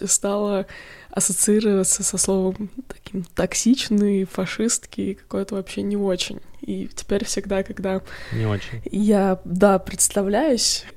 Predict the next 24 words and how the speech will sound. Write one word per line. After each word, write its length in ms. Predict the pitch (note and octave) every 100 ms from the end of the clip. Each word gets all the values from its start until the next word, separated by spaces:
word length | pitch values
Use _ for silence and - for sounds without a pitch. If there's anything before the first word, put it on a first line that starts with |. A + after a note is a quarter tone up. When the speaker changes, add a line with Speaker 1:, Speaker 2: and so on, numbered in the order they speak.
| -
Speaker 1:
всегда 280 | - G3
слышу 320 | G3+ - G3+ G3+
немножко 400 | F#3+ F#3+ - -
такой 380 | - - G3+ - - - - - -
вздох 840 | F#3+ F#3+ F#3 G3 F#3 - - - - - -
от 140 | F#3+ F#3
людей, 480 | F#3+ F3+ - - -
типа: 320 | - - - - - - -
«О, 240 | F#3 F3+ F3+ - G3+
там, 140 | - - G3 - - -
ты 160 | G3
из 120 | F#3
России», 680 | G3+ F#3 - A#3 A3+ G3 F#3+ F#3 G#3+ - - -
ну, 200 | G3+ - -
и, 60 |
типа, 360 | - - - - - - - - - -
кто-то, 580 | - G#3 G#3 G3+ F#3+ F#3+
может, 480 | F#3 F#3 F3+ F3+ - -
э, 480 | F#3 - - - -
с 560 | - - - - G3 - F#3 - - -
жалостью 680 | G#3 G3+ A#3 A#3 G#3+ - G#3
как 240 | G#3 G3
будто 320 | F#3 G3 - G3+
бы, 600 | F#3 G3 F#3+ F#3+ G3